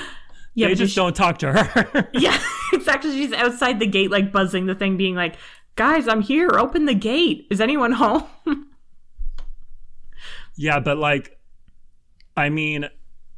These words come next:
Speaker 2: Caitlyn couldn't even take care of her own family. She abandoned them, and now she wants to take care of millions of people. It's like, you know,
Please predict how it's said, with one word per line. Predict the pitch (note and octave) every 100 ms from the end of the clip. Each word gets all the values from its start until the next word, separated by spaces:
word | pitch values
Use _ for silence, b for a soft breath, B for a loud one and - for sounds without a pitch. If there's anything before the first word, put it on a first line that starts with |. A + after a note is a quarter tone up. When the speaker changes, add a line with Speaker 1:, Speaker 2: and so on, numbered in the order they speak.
| - - - -
Speaker 2:
Caitlyn | G3 A3+ A3 G3 - - - - - -
couldn't | - F3 E3
even | D#3
take | C#3 C#3+
care | C#3 C3
of |
her | B2 A2+
own | A2+
family. | A#2+ A#2 A#2 A#2
She | -
abandoned | A#2 A2+ G#2+ A#2 A#2+
them, | B2
and | C3
now | A2+
she | A2 A#2+
wants | A2+
to | A2+
take | B2+ G#2+
care | B2
of | A2
millions | A2 A2 A2
of | -
people. | A2+ G#2+ A#2 A#2+ - b b b b
It's | D3 A#2+ C#3
like, | B2 G#2 - - - - - -
you | D3+ C#3
know, | A#2+ G#2 -